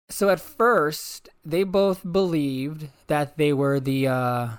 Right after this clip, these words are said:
the, the, the, uh, witnesses at first, and that's what they would tell some of their,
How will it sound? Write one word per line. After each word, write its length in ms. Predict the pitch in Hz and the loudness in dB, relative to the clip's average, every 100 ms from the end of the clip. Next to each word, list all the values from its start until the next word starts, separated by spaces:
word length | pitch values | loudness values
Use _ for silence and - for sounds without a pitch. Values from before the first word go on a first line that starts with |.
| - - | -14 -4
the, 140 | 147 | 0
the, 460 | 143 139 139 151 143 | 0 -2 2 4 4
the, 460 | 135 143 147 147 143 | 0 -4 2 4 4
uh, 60 | |
witnesses 1000 | 131 190 147 123 - 120 - - - - _ _ _ _ _ _ - | 2 0 -2 -8 -8 -10 -10 -14 -14 -16 _ _ _ _ _ _ -6
at 140 | 135 - | -6 -2
first, 500 | - 120 120 - 147 | -2 -2 -4 -12 -8
and 220 | 135 131 | -4 -2
that's 180 | 131 139 | -2 -4
what 100 | 139 | -6
they 80 | |
would 120 | 131 131 | -4 -4
tell 240 | 127 120 | -2 -2
some 200 | - 131 | -2 -4
of 60 | 127 | -2
their, 440 | 123 120 117 117 | -2 -2 -4 -6